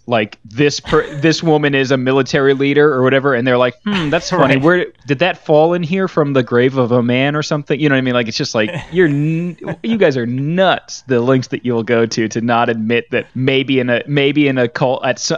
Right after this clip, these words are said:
Speaker 1: at one point, there was a culture that respected women, you know what I mean? To the, and, and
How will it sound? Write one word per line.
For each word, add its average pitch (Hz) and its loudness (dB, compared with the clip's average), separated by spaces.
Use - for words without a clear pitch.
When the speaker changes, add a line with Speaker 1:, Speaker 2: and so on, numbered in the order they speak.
Speaker 1:
at 131 -2
one 135 -2
point, 131 -4
there 127 2
was 117 0
a 120 0
culture 117 -2
that 104 -2
respected 131 0
women, 117 0
you 131 2
know 127 0
what 123 0
I - 0
mean? 120 -4
To 135 -6
the, 123 -4
and, 113 -6
and 104 -6